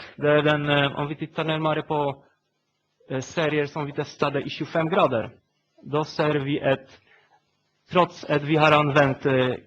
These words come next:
ganska dåligt massa, som, eh, borde bete sig dåligt i vattenkänslighetstest,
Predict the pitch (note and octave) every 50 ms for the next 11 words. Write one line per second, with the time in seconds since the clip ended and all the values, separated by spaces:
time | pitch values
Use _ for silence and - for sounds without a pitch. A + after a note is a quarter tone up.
0 | _ _ _ - D3 C#3 - - C#3 C3 F3 F#3+ F#3 F3+ F3+ - E3 C3 A#2+ -
1 | - - A2 G#2 G#2+ - _ _ _ _ _ _ _ _ _ - - C3+ C3+ C3+
2 | C3+ C3 B2 B2 C#3 C3+ C3 C#3 C3+ B2+ B2+ B2 A#2+ B2 A#2 A#2 - _ _ _
3 | _ _ _ _ _ _ - - B2+ C3 - - C3+ B2+ A#2+ A2+ A#2 A#2 - _
4 | _ - - C#3 B2 A2+ A#2+ B2 F3+ F3+ D3 C3 - - B2 G#2+ B2 A2+ - A#2
5 | A2 - A#2+ A2+ - A#2 A2 G#2+ - - A2 G#2+ - - -